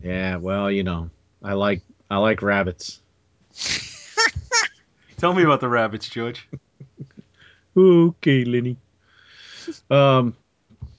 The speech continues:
Speaker 1: the interior art, um, going by our, you know, there, this is, this is, again, a nice throwback because this is a pretty condensed, there's a lot going on in this book.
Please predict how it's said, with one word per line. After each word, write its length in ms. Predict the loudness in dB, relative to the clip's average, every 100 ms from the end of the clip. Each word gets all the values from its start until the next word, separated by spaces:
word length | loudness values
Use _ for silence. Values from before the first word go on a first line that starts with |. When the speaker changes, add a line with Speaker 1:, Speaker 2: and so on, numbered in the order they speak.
| -2
Speaker 1:
the 160 | 2
interior 400 | 2 4 4 4
art, 460 | 4 2 2 0 _ _ _ _ _ _ _ _ -2
um, 840 | 0 2 2 2 4 2 0 -4 -8 _ _ _ _ _ _ _ _ _ -20 _ _ _ _
going 240 | 2 4 4
by 240 | 4 6
our, 180 | 4 4
you 140 | 2
know, 280 | 0 0 -2 -8 -18 _
there, 460 | -14 -12 -8 -4 -4 -6 -14 _ _ -20 -20 -20 -20 -20 _ _
this 200 | 0 2
is, 320 | 0 -2 -10 _ _ _ _
this 160 | 0 2
is, 180 | 2 -2 _ _ -4
again, 260 | 0 2
a 60 | 2
nice 200 | 0 -2
throwback 360 | 0 2 2 0
because 280 | -4 -2
this 120 | -2 -2
is 100 | -4
a 40 |
pretty 280 | -4 -2 -2
condensed, 460 | 0 -2 0 -2 2
there's 160 | 2 2
a 80 |
lot 240 | 2 2 0
going 240 | -2 -2
on 140 | -2 -2
in 60 |
this 140 | -6 -8
book. 380 | -8 -8 -10